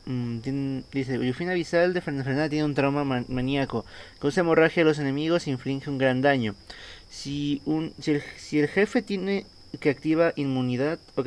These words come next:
si el jefe tiene inmunidad, minimiza el daño atacándola con los héroes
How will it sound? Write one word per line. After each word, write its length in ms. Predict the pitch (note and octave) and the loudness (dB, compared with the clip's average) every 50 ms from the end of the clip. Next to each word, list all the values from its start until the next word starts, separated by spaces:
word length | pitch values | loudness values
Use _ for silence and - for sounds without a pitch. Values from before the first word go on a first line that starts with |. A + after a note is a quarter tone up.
| C3+ | 0
si 100 | B2+ - | 0 0
el 60 | C3 B2+ | 0 0
jefe 120 | D3+ D#3+ | 0 0
tiene 160 | D#3 E3+ E3+ | 0 -2 -2
inmunidad, 380 | E3 D#3+ D3 C#3 C3+ D3 D#3+ E3 - | -2 0 0 2 4 2 2 2 -2
minimiza 800 | C#3+ D3 C#3+ C3+ B2+ A#2+ B2 B2+ C#3 D3+ - - F#3 F#3+ - - - | -4 -2 -2 0 0 0 0 0 -2 -4 -2 -2 -2 -2 -2 -2 -2
el 180 | C#3 B2+ B2+ | -2 0 2
daño 300 | A#2+ C3+ C3+ C#3+ D3+ D#3 - - - - - - - - - - - | 2 0 0 0 -2 -6 -8 -10 -20 -20 -20 -20 -20 -20 -20 -12 -12
atacándola 680 | C#3 - C3+ B2+ - C#3 C3 B2+ B2+ B2 A#2 A2+ A#2+ A#2+ | -6 -4 -4 -2 0 0 0 0 0 0 -2 -2 -4 -6
con 220 | - - A#2 A2+ A2+ | -10 -10 -8 -6 -6
los 200 | A2+ A2+ - - | -8 -8 -6 -4
héroes 400 | B2+ B2 B2 A#2+ A2+ - - | -4 -2 -2 -2 -4 -6 -10